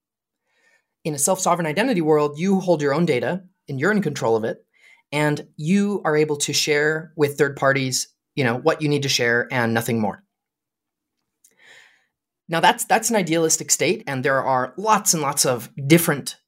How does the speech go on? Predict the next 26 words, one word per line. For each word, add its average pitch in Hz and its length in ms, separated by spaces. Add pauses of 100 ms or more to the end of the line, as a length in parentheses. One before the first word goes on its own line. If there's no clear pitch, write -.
(220)
technical 180 440
approaches 135 440
to 156 100
trying 135 400
to 135 260 (180)
end 139 160
up 131 120
at - 60
that 131 140
same 123 480
end. 180 280
We've 180 140
talked - 340 (180)
about 131 220
blockchain 123 420
here 131 160
a 127 60
little 127 160
bit, 151 240
and 123 100
there 123 140
are 127 100
some 120 240
very 135 380
crypto 147 360
heavy 135 480